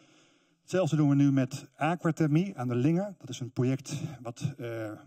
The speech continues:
waarbij je eigenlijk ziet dat de lokale gemeenschap die bron voor warmte, eh, die je ook weer met de lokale energie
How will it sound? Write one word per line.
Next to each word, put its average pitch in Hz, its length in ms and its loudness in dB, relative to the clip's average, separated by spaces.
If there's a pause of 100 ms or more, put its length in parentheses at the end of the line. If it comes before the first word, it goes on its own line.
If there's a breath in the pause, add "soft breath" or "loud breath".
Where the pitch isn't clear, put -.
(380)
waarbij 120 380 -10
je 117 140 -6
eigenlijk 131 380 -4
ziet 135 200 -6
dat - 140 -10
de 113 140 -6
lokale 131 420 -2
gemeenschap 135 580 -2
die 107 140 -14
bron 131 480 0 (580 soft breath)
voor 120 240 -4
warmte, 123 520 -2 (200)
eh, 110 240 -10 (100)
die 117 120 -10
je 113 120 -6
ook 120 180 -8
weer 110 120 -10
met 107 160 -14
de 110 100 -12
lokale 131 540 -4
energie 113 560 -10